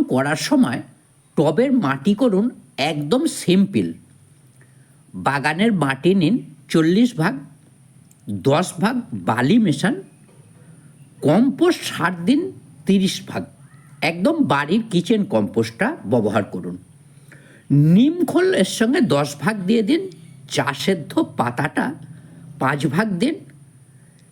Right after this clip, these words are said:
সঙ্গে মেশান কৃষি চুন দশ গ্রাম,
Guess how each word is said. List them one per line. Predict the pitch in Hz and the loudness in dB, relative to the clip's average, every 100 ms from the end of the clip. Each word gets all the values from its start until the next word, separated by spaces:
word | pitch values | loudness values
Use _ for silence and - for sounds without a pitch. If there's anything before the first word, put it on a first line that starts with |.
| - | -8
সঙ্গে | - 170 185 262 311 | 2 4 6 4 4
মেশান | 196 185 226 294 - | 2 2 2 2 2
কৃষি | 165 196 - 330 - | 0 2 2 2 2
চুন | 165 254 254 | 2 2 2
দশ | 143 120 - | 0 0 -4
গ্রাম, | 113 101 | -4 -4